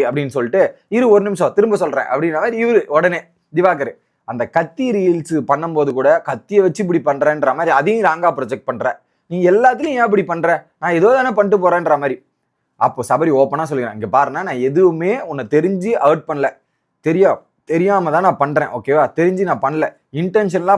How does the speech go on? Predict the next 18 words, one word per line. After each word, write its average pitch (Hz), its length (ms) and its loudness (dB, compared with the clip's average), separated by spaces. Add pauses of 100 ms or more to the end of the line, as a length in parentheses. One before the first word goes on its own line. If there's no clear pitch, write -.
பண்ற 160 280 0
மாதிரி 175 180 -2
உனக்கு 143 240 -6
தோணுச்சுன்னா 170 540 -4
நான் 131 180 -6
சாரிண்ணே, 160 400 0 (120)
சாரி. 151 240 0 (320)
இதுக்கு 160 280 0
மேல 196 160 2
நான் 147 180 0
எதுவுமே 165 300 0 (100)
பண்ணல. 143 240 -2 (460)
அந்த 143 180 -4
மாதிரி 196 240 4
உன்னை 170 300 0
அ-, 147 180 0
அ-, 120 340 0 (400)
அசிங்கப்படுத்துறதோ 160 760 0